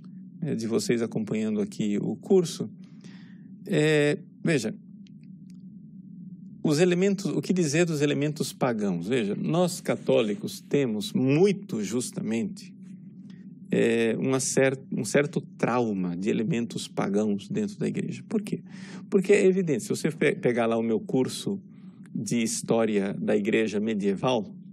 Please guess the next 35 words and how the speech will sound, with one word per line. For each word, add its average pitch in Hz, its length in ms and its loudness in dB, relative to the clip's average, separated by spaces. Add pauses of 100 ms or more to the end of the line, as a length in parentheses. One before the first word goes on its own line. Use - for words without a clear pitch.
(640)
né, 113 220 0
você 113 220 0
vai 147 120 6
ver 120 160 2
lá, 113 240 0 (200)
é, 107 640 -2 (760)
no 127 140 2
final 113 480 0 (920)
da 104 140 2
Idade 104 260 2
Média 107 400 2
derrocada, 104 880 0
a - 80 -2
tragédia 117 800 2
que 101 140 -4
foi 107 420 -2 (840)
aquilo - 380 -2
que - 100 -6
se 120 140 0
chama 110 640 -2 (320)
de 117 180 -2
renascimento, 113 800 0
que - 60 -2
na 117 80 0
verdade 143 340 2
foi 180 120 4
o - 20 6
renascimento 156 400 0
do 165 60 -6
paganismo, 107 540 0
ou 95 40 -2
seja, 117 200 0
foi - 160 0
uma 139 100 0
entrada, 127 760 -4